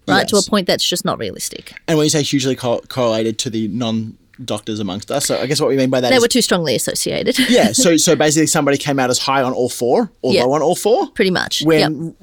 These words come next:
Speaker 2: re-, like, really that should be kind of mixed, right?
Speaker 1: So it reminds me of, like, having rose-coloured glasses, that when
Speaker 2: Yes.
Speaker 1: you see somebody as intelligent, you're also gonna see them as attractive in this and this and this, right? As opposed to what I refer to as crap-coloured glasses. So when
Speaker 2: Right.
Speaker 1: <laughs> this is the Thorn, the Horn effect.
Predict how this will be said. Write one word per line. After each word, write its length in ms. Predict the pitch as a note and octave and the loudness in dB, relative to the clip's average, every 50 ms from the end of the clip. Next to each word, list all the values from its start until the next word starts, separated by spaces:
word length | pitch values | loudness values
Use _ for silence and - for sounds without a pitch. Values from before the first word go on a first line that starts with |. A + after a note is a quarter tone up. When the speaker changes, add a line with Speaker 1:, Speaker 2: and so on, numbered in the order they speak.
| F#3 F3 F#3+ | -6 -4 -4
Speaker 2:
re-, 80 | A#3 - - - | -4 -4 -4 -4
like, 160 | C#3+ D#3 - - _ _ - | -4 -4 -4 -10 _ _ -8
really 360 | - D#3+ F3 G#3+ G3+ D#3+ C3+ | -2 0 2 2 4 4 2
that 120 | C#3 C3+ - | 0 0 0
should 160 | - - B2 | -2 -4 -4
be 80 | A#2 A2 | -6 -4
kind 200 | - - G#2+ F#2 | -4 -4 -4 -4
of 60 | G#2 | -4
mixed, 320 | C3+ B2+ - - - - - | -6 -6 -6 -6 -6 -4 -2
right? 120 | F2+ E2+ | 0 2
Speaker 1:
So 140 | - A#3+ A3+ - | 2 2 2 2
it 100 | A#3 - | 0 0
reminds 340 | A3+ A3+ G#3+ G#3 A3 G#3+ - | 2 2 2 2 0 0 0
me 100 | A#3 A#3 | 0 0
of, 60 | A3+ | 2
like, 160 | G#3+ F#3+ - - | 0 0 0 0
having 200 | G3+ F3+ F#3+ F#3 | -2 0 0 0
rose-coloured 460 | D#3 C3+ F3 - - F3 - - - | 0 0 -2 -2 -4 -6 -6 -6 -4
glasses, 480 | - - - - - - - - - - _ - | -4 -4 -4 -4 -6 -8 -8 -10 -12 -14 _ -4
that 120 | B2+ - F3 | -2 2 2
when 120 | F#3+ F#3 | 2 2
Speaker 2:
Yes. 100 | F#3 F3+ | 0 -2
Speaker 1:
you 40 | - | 0
see 80 | - G#3+ | -2 -2
somebody 420 | - A3 G3 F3+ F#3+ F3+ F3 E3+ E3 | 0 0 0 0 0 0 0 0 -2
as 160 | D3+ - - | -2 -4 -6
intelligent, 640 | D#3 D3 - - F3 F3 G3+ - D4+ E4+ F#4+ - - | -8 -8 -6 -2 0 0 0 2 0 0 0 2 2
you're 80 | A3 | 2
also 220 | G3+ G3 - - F#3+ | 2 2 0 -2 -4
gonna 180 | G3+ F#3+ F#3+ F#3+ | -2 -2 -2 -2
see 200 | - - F3+ F3 | -2 -4 -2 -2
them 180 | E3+ F3 F3 | -2 -2 -4
as 100 | F3 - | -4 -4
attractive 440 | E3+ - - C#3+ - - - C4+ C4+ | -6 -8 -8 -10 -8 -4 -2 -2 0
in 100 | C4+ G#3+ | 0 -2
this 180 | F3 F#3+ - - | -2 -4 -6 -8
and 80 | E3 D3+ | -8 -8
this 140 | - - - | -8 -8 -8
and 100 | - - | -8 -10
this, 280 | - - - - - _ - | -10 -12 -12 -14 -12 _ -4
right? 160 | F#3 G3 G#3 - | -2 -2 0 0
As 100 | G#3 G3+ | 0 0
opposed 300 | A#3 - A3 G3+ G3 - | 0 2 2 0 0 0
to 60 | A3 F#3+ | -2 -2
what 120 | F3+ F3 | 0 2
I 40 | E3 | 2
refer 300 | E3 D#3+ E3+ - F3 E3+ | 2 0 0 -2 -6 -6
to 120 | - - D#3+ | -6 -6 -8
as 100 | - - | -8 -8
crap-coloured 600 | - - - B3 - - - - - - - G#3 | -10 -6 -4 -4 -4 -4 -4 -6 -6 -6 -6 -6
glasses. 420 | - - - - - - - - - | -6 -6 -6 -6 -8 -8 -8 -6 -4
So 80 | - F#3 | 0 2
when 140 | F#3+ F#3+ G#3 | 4 4 4
Speaker 2:
Right. 100 | G#3+ - | 4 2
Speaker 1:
<laughs> 100 | C4 G#3+ | 2 2
this 180 | A#3+ C#4 - B3+ | 4 4 4 4
is 100 | A3 G3 | 2 2
the 120 | G#3+ G#3 | 2 0
Thorn, 280 | G#3 F4 D#4+ A3 - F3+ | 2 2 2 2 2 0
the 120 | G3 G3 | 0 2
Horn 180 | F#3+ C#4 D4 B3 | 2 2 2 2
effect. 360 | A3 - - - - - | 0 -2 -4 -4 -4 -10